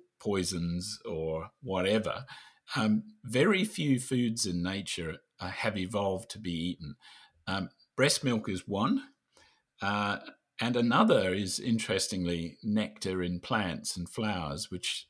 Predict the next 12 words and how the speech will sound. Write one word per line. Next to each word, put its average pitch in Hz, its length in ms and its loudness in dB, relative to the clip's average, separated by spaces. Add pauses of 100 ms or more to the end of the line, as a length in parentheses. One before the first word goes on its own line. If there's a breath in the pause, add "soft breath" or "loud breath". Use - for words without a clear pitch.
uh, - 80 -4 (100)
is 95 200 -4
designed 110 580 2
to 107 100 -4
attract - 400 -4
pollinators. 101 680 -4
So, 98 240 -2 (420 loud breath)
but 131 140 4
in, 214 280 6
in 175 160 2
the 156 80 4
main, 107 500 2